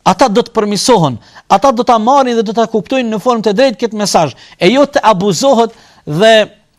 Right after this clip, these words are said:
shumë njerëz i japin vetes së drejtë dhe për një çështje që është, që ka mos pajtim, që ka divergjenca në mesin e dietarëve, nëse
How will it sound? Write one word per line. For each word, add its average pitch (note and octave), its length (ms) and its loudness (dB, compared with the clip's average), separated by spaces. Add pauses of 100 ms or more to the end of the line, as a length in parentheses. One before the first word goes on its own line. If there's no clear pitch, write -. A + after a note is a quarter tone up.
(120)
shumë A#3+ 300 -4
njerëz A3+ 320 -2 (260)
i G3+ 80 0
japin G#3+ 320 0
vetes G#3+ 400 -2
së G3 120 -2
drejtë A#3+ 760 -2
dhe A3+ 120 4 (420)
për A#3 120 2
një A#3 160 0
çështje B3 440 0 (760)
që G#3+ 220 2
është, - 300 -6 (1300)
që G3+ 140 0
ka A#3 160 4
mos A3 200 -2
pajtim, G3 440 0 (1160)
që - 160 -2
ka A3 160 4
divergjenca A3 720 0
në A#3 100 -4
mesin B3 280 -2
e G#3 80 -4
dietarëve, G3+ 540 2 (340)
nëse G#3 260 0